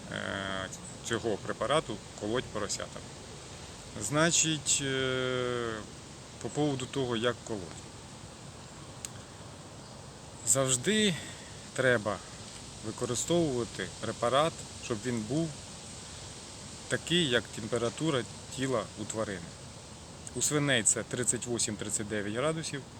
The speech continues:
От до такої температури тіла треба завжди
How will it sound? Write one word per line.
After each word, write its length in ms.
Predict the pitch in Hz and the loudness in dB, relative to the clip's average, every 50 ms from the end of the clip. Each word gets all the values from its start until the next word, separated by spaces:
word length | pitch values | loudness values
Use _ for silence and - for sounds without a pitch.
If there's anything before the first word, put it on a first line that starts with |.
| - - - - - - | -14 -14 -14 -12 -4 -2
От 200 | 127 127 120 107 - - - - - - - - - 101 104 | 0 2 2 0 -2 -8 -14 -14 -14 -14 -14 -12 -10 -6 -2
до 200 | 120 123 123 110 | 0 2 2 0
такої 460 | 101 - 110 101 - - 120 113 101 95 - | 0 -4 -8 -8 -4 -2 0 0 0 -2 -4
температури 580 | - - - 107 104 107 101 - 107 104 104 101 - | -6 -6 -4 -2 -2 -2 -2 -2 -4 -4 -4 -6 -2
тіла 260 | - 156 160 147 110 90 - - - - - - | -2 -2 0 0 -2 -4 -6 -10 -14 -14 -8 -2
треба 360 | - 107 127 139 139 120 104 92 - - - - - 95 - - | 2 4 4 4 4 2 0 -2 -2 -6 -12 -10 -4 0 4 6
завжди 460 | 117 123 135 123 110 101 95 92 | 6 6 6 4 2 -4 -6 -6